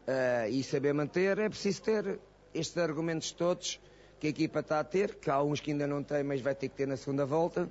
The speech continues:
Esta equipa tem que crescer forçosamente na segunda volta. E, hum, e, portanto, o abraço ao presidente foi um abraço, como é óbvio, um golo a acabar o jogo. Todos estamos extremamente felizes porque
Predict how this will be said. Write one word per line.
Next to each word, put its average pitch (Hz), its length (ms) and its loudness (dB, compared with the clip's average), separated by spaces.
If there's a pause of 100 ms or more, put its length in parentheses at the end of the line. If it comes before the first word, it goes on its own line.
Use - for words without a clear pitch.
Esta 127 200 -4
equipa 135 300 -2
tem 131 180 -2
que 110 60 -8
crescer 135 200 -2
forçosamente 127 540 -4
na 123 80 -4
segunda 127 260 -6
volta. 143 420 -2 (640)
E, 156 560 2
hum, 131 1000 -6
e, 123 80 -8
portanto, 135 540 -4
o 131 200 -2
abraço 131 520 -4
ao 139 100 0
presidente 143 460 -4
foi 175 240 -4
um 196 120 -6
abraço, 135 440 -2 (580)
como 123 160 -2
é 123 60 2
óbvio, 123 440 0
um 127 120 -6
golo 127 240 0
a 127 40 0
acabar 127 360 -2
o 127 100 -4
jogo. 165 400 -2 (320)
Todos - 320 -6 (260)
estamos 135 360 -4
extremamente 135 580 -4
felizes 131 360 -4
porque - 220 -10